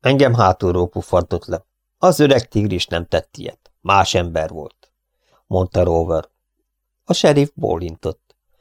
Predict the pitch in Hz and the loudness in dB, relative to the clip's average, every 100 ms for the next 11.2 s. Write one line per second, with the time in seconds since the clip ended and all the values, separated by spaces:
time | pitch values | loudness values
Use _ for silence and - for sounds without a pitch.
0 | _ _ _ - 202 170 110 113 135 - | _ _ _ 0 2 4 4 4 0 -6
1 | - _ - 147 127 117 110 110 110 - | -20 _ 2 4 6 6 4 4 0 2
2 | 110 110 117 113 110 110 - 117 117 113 | 2 2 2 2 2 2 4 4 6 6
3 | 110 107 110 107 110 104 107 104 101 101 | 4 4 4 4 4 2 2 0 2 2
4 | 101 98 - - _ _ - 143 160 143 | 2 0 -2 -8 _ _ -2 4 4 4
5 | 117 - 135 - 131 117 113 117 117 117 | 2 2 2 2 2 2 2 4 4 4
6 | 110 - 120 113 110 101 101 101 98 101 | 2 2 2 4 4 6 4 4 2 2
7 | 98 92 98 98 98 - 95 92 92 92 | 2 2 2 2 -2 2 2 4 4 2
8 | 92 90 85 _ - 123 139 - 143 139 | 0 -4 -8 _ -4 0 0 2 2 2
9 | 110 131 123 113 110 104 - 101 - 98 | 0 0 4 4 4 2 2 0 2 0
10 | 95 104 92 90 90 - 87 87 - 80 | 0 -2 -4 -2 -4 -6 -8 -10 -10 -12
11 | 76 | -12